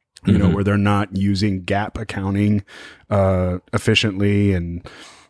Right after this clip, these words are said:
Speaker 1: you know, saying that they could make money at any time. Well, you know, obviously you gotta prove that in that sense. And we can do
Speaker 2: Mm-hmm.
Speaker 1: basic, you know, cash flow modeling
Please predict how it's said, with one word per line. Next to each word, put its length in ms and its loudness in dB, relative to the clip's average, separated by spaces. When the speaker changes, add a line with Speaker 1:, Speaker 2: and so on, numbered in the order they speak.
Speaker 1:
you 100 2
know, 120 2
saying 320 2
that 120 0
they 100 0
could 140 -2
make 180 -2
money 320 -2
at 80 -2
any 180 0
time. 380 0
Well, 320 -4
you 120 0
know, 200 0
obviously 400 -2
you 140 0
gotta 160 -2
prove 320 0
that 240 -4
in 140 -4
that 180 -6
sense. 300 -4
And 80 -4
we 80 0
can 120 -4
do 140 0
Speaker 2:
Mm-hmm. 220 4
Speaker 1:
basic, 600 0
you 140 0
know, 320 0
cash 300 2
flow 300 2
modeling 680 0